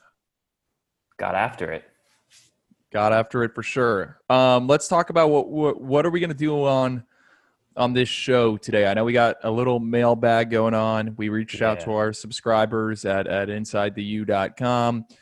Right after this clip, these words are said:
Speaker 2: Gonna do a little mailbag. I think before that, though, we're gonna talk some recruiting.
Speaker 1: Yeah, we'll talk recruiting. I think there's been some,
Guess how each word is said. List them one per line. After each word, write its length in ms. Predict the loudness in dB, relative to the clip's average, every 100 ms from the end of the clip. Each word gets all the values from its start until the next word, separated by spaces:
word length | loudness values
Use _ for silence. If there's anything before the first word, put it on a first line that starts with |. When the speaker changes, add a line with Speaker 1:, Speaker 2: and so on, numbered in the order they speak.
| _ _ _ -2
Speaker 2:
Gonna 140 | 0
do 160 | 2 2
a 20 |
little 200 | 4 4
mailbag. 640 | 4 4 4 4 4 2
I 60 | 0
think 200 | -2 -6
before 380 | -6 -2 0 4
that, 260 | 2 2
though, 180 | 0 0
we're 140 | 0
gonna 220 | -2 -2 -4
talk 440 | -4 0 0 -2
some 760 | -6 -2 0 2 0 -2 -6 -12 _
recruiting. 640 | -14 -4 -2 0 -2 -4 -14 _ _ _ _ _ _ _ 0
Speaker 1:
Yeah, 540 | 4 6 6 4 0 -4
we'll 100 | -2
talk 280 | 2 2 2
recruiting. 440 | -4 0 0 2
I 100 | 0
think 260 | -2 -4 -2
there's 180 | -4 -2
been 220 | -2 -2
some, 500 | -2 0 0 -4